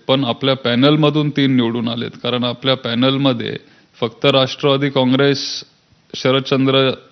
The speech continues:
पवार साहेबांचा पक्ष नव्हता. आपल्या पॅनलमध्ये, अ, अपक्ष उमेदवार पण होते. शिवसेना,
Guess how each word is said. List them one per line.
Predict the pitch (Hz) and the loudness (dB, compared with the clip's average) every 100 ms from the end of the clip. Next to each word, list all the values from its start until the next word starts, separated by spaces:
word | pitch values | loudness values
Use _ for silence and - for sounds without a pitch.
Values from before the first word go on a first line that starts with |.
| - | -2
पवार | 123 127 | 0 2
साहेबांचा | 127 131 123 127 123 131 | 0 0 2 2 0 -4
पक्ष | 127 123 - | -2 -4 -2
नव्हता. | 123 120 110 - - - - - - - _ - | 0 0 -4 -6 -8 -8 -20 -20 -20 -20 _ -10
आपल्या | - 120 120 | -8 -4 -2
पॅनलमध्ये, | 120 117 127 131 135 127 131 131 127 120 - _ _ _ - | 0 2 2 4 2 2 4 4 2 -2 -12 _ _ _ -4
अ, | 117 113 | -2 0
अपक्ष | 117 113 135 - - | -2 2 2 2 0
उमेदवार | 135 127 131 131 135 127 | 2 4 4 4 4 2
पण | - 131 | 0 0
होते. | 127 123 135 127 - _ _ _ _ _ _ _ | 2 0 -2 -4 -8 _ _ _ _ _ _ _
शिवसेना, | - 120 120 - 131 131 135 131 | -6 -2 -2 0 2 4 4 2